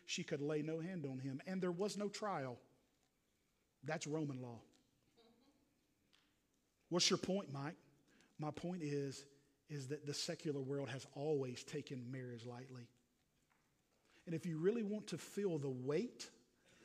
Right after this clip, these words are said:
of the teachings of the Bible on marriage, if you really want to feel the weight of it,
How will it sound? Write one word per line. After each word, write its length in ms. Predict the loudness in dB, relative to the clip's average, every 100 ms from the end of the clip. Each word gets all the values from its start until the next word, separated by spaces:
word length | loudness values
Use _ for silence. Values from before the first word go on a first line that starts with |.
| -10 -6
of 160 | -2
the 100 | -2
teachings 500 | -2 -2 0 -2 2
of 120 | 0
the 60 | 0
Bible 480 | -2 0 2 2 0
on 180 | 0 2
marriage, 520 | 2 2 -2 -6 -10 -18 _ _ -20 -14
if 160 | -6
you 140 | -4 0
really 280 | 2 2 2
want 220 | 0 -2
to 60 |
feel 200 | -2 0
the 80 | 2
weight 280 | 2 2 2
of 160 | 0
it, 100 | -4